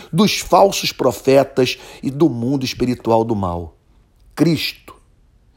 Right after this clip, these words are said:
e o seu Evangelho nos salvam da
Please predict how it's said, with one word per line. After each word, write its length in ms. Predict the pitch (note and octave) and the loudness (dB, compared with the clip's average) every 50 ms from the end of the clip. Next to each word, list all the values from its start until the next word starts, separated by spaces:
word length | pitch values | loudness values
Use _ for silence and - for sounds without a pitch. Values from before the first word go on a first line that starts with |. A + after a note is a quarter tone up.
| _ _ _ | _ _ _
e 120 | - C3 C#3 | -4 -2 -2
o 60 | A#2+ | -2
seu 360 | - - - - D3+ E3 D#3+ | -2 -6 -2 2 4 6 6
Evangelho 800 | D3 A#2+ B2 A#2 A2 G2+ G2 A2 B2 B2+ A#2+ A2 G#2+ F#2+ F#2 F#2 _ _ _ _ _ - - _ _ | 6 6 4 -2 -2 -4 -2 2 2 2 2 0 -4 -8 -10 -14 _ _ _ _ _ -20 -20 _ _
nos 300 | C#3 D3+ D3+ C#3 - - | 0 0 0 0 0 -4
salvam 640 | - - - C3+ C#3 C#3+ C#3 B2+ A#2 C3 B2+ B2+ | -4 -2 0 2 2 2 2 2 0 -2 -4 -2
da 260 | A#2+ A#2+ A#2+ A#2 A2+ | 0 2 2 2 2